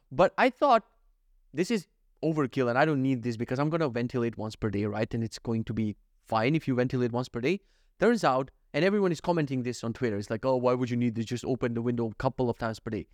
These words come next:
Even I started opening probably seven times per day, and you don't know when this thing randomly spikes. So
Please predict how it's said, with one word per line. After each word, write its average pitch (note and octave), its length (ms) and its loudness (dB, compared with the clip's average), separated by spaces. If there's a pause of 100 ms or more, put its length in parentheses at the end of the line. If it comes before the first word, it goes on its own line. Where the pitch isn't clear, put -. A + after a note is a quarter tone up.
(600)
Even F#3+ 320 -2
I C#3+ 140 -4
started G3+ 400 4
opening D#3+ 360 0
probably C#3 560 0
seven C3+ 440 0
times C3+ 440 -4 (560)
per B2 140 0
day, C3+ 280 -2 (460)
and C#3 300 0 (100)
you C#3 220 -2
don't A3+ 160 2
know G3 160 4
when F3 220 2
this F3 160 -2
thing E3 240 0
randomly C#3 380 0
spikes. - 500 -8 (380)
So C3 500 -2